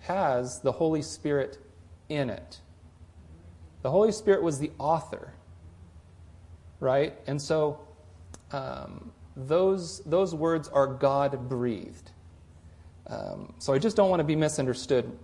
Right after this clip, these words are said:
uh, by that. And so all but one of these quotes, uh, concerning our next word, which is,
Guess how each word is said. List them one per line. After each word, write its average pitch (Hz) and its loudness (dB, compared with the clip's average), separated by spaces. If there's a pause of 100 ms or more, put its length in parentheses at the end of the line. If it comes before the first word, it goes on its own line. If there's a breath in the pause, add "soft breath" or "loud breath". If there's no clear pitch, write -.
uh, - -8 (120)
by 135 2
that. 147 2
And 123 -6
so 131 4
all 185 6
but 196 0
one 165 2
of 151 0
these 131 -4
quotes, - 2 (160)
uh, 110 -4
concerning 143 0
our 123 0
next 135 -2
word, 113 2
which 113 -2
is, 110 -8